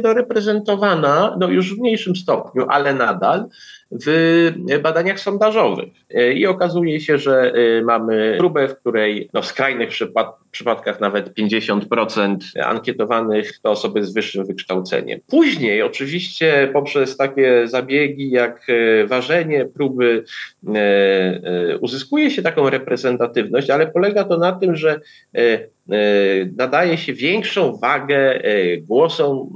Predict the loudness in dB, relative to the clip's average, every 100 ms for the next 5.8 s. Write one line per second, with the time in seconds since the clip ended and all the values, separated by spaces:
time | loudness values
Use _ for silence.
0 | 0 0 0 -2 -8 -4 -4 -4 -4 -2
1 | -2 -2 -6 -12 -14 -12 -4 -2 0 2
2 | 2 4 4 2 0 -2 0 -2 0 0
3 | 0 0 -2 -4 -2 -2 -2 -2 0 2
4 | 0 -2 -4 -4 0 2 2 0 -2 -4
5 | -2 -2 -2 -2 -2 -6 -8